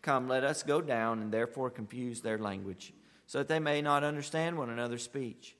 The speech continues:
So the Lord dispersed them from there over the face of all the earth, and they left off building the city. Therefore its name was called Babel, because there the Lord confused the language of all the earth, and from there the Lord dispersed them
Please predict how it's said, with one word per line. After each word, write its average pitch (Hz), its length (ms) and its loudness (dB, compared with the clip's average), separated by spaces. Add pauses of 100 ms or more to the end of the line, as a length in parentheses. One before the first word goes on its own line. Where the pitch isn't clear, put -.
(680)
So 147 160 4
the 147 100 4
Lord 185 280 6
dispersed 196 560 6
them 170 340 4
from 151 220 -4
there 143 260 4
over 131 140 0
the 117 80 0
face 160 340 2
of 120 80 0
all 151 160 8
the 175 180 2
earth, 117 280 2 (680)
and 95 120 -10
they 92 80 -2
left 135 320 2
off 135 260 4
building 120 320 0
the 110 80 -4
city. 98 420 -4 (520)
Therefore 139 360 0
its - 140 -6
name 127 200 -4
was 110 120 -8
called 104 380 0
Babel, 120 380 2 (680)
because 110 320 0
there 143 260 2
the 135 140 -2
Lord 127 320 0
confused 123 420 -6
the 113 80 -8
language 113 480 -4
of 104 100 -4
all 120 180 2
the 120 160 -4
earth, 110 340 -4 (500)
and 101 100 -10
from 101 200 -8
there 143 320 2
the 120 100 -4
Lord 120 240 -2
dispersed 156 560 -2
them 92 340 -8